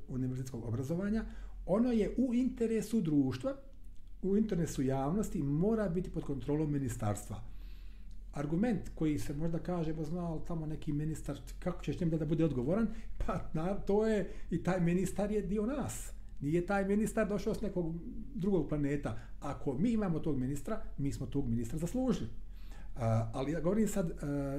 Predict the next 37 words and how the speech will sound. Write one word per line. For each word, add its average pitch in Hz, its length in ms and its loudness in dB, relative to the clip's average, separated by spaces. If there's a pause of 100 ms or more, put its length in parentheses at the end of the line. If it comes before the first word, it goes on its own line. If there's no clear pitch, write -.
(120)
dakle, 147 300 0
u 147 100 0
nekoj 151 340 0
teoretskoj 123 480 2
nekoj 113 240 0
ravni. 98 400 2 (460)
U, 127 260 0 (540)
e, 131 80 -2
mini-, 120 380 0
e, - 20 -6 (280)
obrazovanje 202 600 2
mora 175 300 2
biti 160 460 2 (420)
potpunosti 190 640 2
povjereno 135 400 2
ministarstvu, 120 720 2 (300)
za, 110 60 -4
e, 104 40 -6 (640)
to, 117 100 -6
dakle, 104 240 -4
evropska 120 340 -2
je 107 40 -2
to 107 100 -4
praksa, - 340 -4 (280)
ministarstvo 165 560 6
za 123 80 -2
to 123 140 0
obrazovanje 220 720 4 (300)
koje 190 280 6
ima, 247 340 4 (400)
ima 165 200 4
pravo 165 340 2
da 160 100 0
koristi 175 420 2
druga 202 320 4
svoja 151 260 0
javna 113 520 2